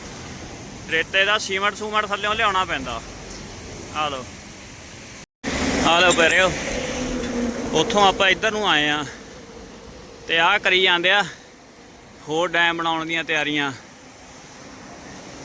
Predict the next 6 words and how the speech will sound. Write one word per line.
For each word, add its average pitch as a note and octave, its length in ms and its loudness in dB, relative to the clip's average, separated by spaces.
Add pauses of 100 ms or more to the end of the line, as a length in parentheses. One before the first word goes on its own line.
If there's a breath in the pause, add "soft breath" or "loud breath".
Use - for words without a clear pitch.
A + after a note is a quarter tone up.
(400)
ਦੋ C#3 220 6
ਸੌ G3+ 360 6 (880 loud breath)
ਦਸ D#3+ 260 4
ਮੈਗਾਵਾਟ। D#3+ 720 4 (1200)
ਆਹ C#3+ 140 0
ਲਓ, C#3 160 -4